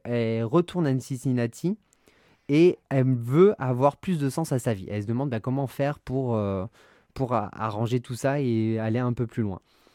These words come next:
Et ben, c'est suite à une amie qui a, alors on parle d'un cancer de l'utérus d'une de ses amies, qui a déclenché chez Elizabeth Blackwell la première envie, la première fois envie de travailler dans la médecine.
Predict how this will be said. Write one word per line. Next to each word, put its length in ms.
Et 120
ben, 180
c'est 220
suite 400
à 160
une 200
amie 260
qui 280
a, 140
alors 320
on 140
parle 260
d'un 180
cancer 500
de 120
l'utérus 480
d'une 320
de 100
ses 320
amies, 320
qui 180
a 80
déclenché 600
chez 500
Elizabeth 500
Blackwell 440
la 100
première 480
envie, 420
la 100
première 300
fois 160
envie 300
de 80
travailler 420
dans 140
la 100
médecine. 540